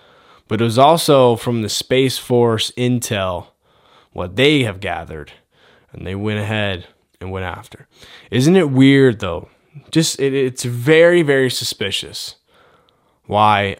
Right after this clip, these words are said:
a, a day or two later, after the Facebook whistleblower just went ahead and showed all of her documents, all of the truth that she has seen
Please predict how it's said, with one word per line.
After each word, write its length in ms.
a, 120
a 80
day 280
or 80
two 220
later, 540
after 480
the 120
Facebook 600
whistleblower 760
just 280
went 260
ahead 640
and 560
showed 440
all 360
of 140
her 320
documents, 640
all 360
of 60
the 80
truth 360
that 120
she 220
has 240
seen 480